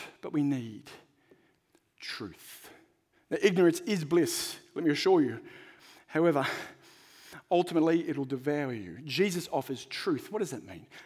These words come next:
It means the real understanding of life, what life is actually about, the truth about life. That's what Jesus is offering. Now, here's two definitions I want you to hold on to, 'cause these are the definitions that we're gonna kinda subtitle tonight's talk with. Okay. Jesus says this,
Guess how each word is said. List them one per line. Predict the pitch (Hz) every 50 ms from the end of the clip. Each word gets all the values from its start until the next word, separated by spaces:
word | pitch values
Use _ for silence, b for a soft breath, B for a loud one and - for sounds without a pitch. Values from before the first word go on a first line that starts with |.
| B B B -
It | 160
means | 175 180 175 175 170
the | - - - 165
real | 160 160 196 240 254 233 - -
understanding | 165 156 160 156 - - - 170 170 175 175 165
of | 156 135
life, | 123 117 - - - - - -
what | 196 202
life | 175 160 165 156
is | 151 143
actually | 165 156 - 180 170 170
about, | 156 135 123 117 113
the | 127
truth | - - - 202 175 151
about | 123 113 -
life. | 107 - -
That's | - 180 170 -
what | 170
Jesus | 151 156 151 147 139 135
is | 139 143
offering. | 135 123 - - 110 - _ _ _ _ _ _ _ _ _ _ _ _ _ _ _ _ _ _ _ _ _ _ _ b b b b b b b b b
Now, | 185
here's | 180 240 320 294 -
two | - 269 254
definitions | 254 233 - - 226 214 - 196 175
I | 180 196
want | 233 269 269
you | 202
to | 185
hold | 180 175
on | 180 180 165
to, | 190 220
'cause | 180 196 -
these | 226 226 190
are | 202
the | 175 180
definitions | 175 180 175 180 180 160 - 180 165 151
that | 170 160 165 B B B B B
we're | 143
gonna | 180 269 320
kinda | 170 165 151 147
subtitle | - - 190 185 175 - 170 156 147 147 139
tonight's | - 165 156 147 147 147 -
talk | - - 147 135 -
with. | 139 139 147
Okay. | 147 - 151 127 B B B B B B B B B _ _ _ _ _ _ _ _ _ _ _ _ _ _ _ _ _ - B B B B B B B 160 165 B 175
Jesus | 170 247 254 226 233 -
says | 185 214 190 151
this, | 156 135 117 - - - -